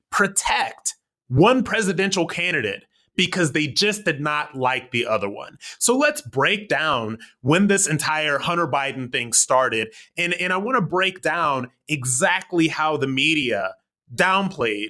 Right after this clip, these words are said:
and, and sort of suppressed this story. And not only did they downplay it, not only did they suppress it, they wanted to make it seem as if this was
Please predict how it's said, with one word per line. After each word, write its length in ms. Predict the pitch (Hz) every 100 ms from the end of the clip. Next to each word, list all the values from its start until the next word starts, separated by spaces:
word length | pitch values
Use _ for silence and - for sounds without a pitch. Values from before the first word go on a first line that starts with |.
| -
and, 160 | 147 143 151
and 280 | 143 135
sort 240 | - 180 156
of 80 | 151
suppressed 680 | 147 - - 190 180 - -
this 180 | 120
story. 460 | - 139 107 101 - - - _
And 120 | 160
not 180 | 202 269
only 220 | 277 240
did 160 | 180 160
they 100 | 143
downplay 600 | 117 139 147 139 113 107
it, 180 | 104 - - -
not 200 | 156 202
only 240 | 208 196
did 200 | 160 151
they 100 | 135
suppress 580 | 131 135 - - 170 -
it, 200 | 120 110 - _ _
they 220 | 120 151
wanted 540 | 135 147 233 339 370 370
to 100 | 180
make 380 | 165 170 170
it 120 | 147 -
seem 500 | - 180 196 202 190
as 240 | 147 107
if 380 | 160 160 101 - - _ _ _ -
this 300 | 123 196 196
was 360 | 170 170 147